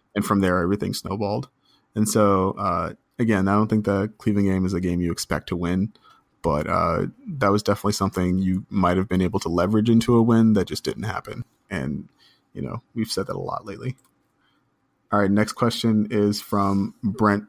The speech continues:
Shotwell, Brent underscore Shotwell. Uh, "How is Luke Kennard, who was drafted to help with the team's shooting woes, which continue, and who has shot the ball well for the Pistons this season in limited opportunities, not able to get on the court for twenty plus minutes a night?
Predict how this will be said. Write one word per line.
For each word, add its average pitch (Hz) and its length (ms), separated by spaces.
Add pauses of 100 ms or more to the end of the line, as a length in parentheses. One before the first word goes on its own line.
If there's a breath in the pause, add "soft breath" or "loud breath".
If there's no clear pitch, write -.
Shotwell, 123 720
Brent 101 480
underscore 98 500
Shotwell. 117 520 (440 loud breath)
Uh, 90 220 (320)
"How 156 260
is 208 120
Luke 160 180
Kennard, 107 560
who 113 100
was 107 120
drafted 110 460
to 101 100
help 135 280
with 135 100
the 131 80
team's 110 300
shooting 107 340
woes, 92 460
which 95 200
continue, 110 480 (520 loud breath)
and 117 120
who 107 100
has 90 100
shot 139 240
the 151 80
ball 139 240
well 156 180
for - 140
the 101 80
Pistons 98 560 (200)
this 113 220
season 98 380
in 120 200
limited 147 320
opportunities, 104 760 (320 soft breath)
not 98 320
able 127 200
to 123 100
get 113 200
on 120 220
the 135 60
court 117 400
for - 120
twenty 107 300
plus 104 320
minutes 98 240
a 95 40
night? 73 300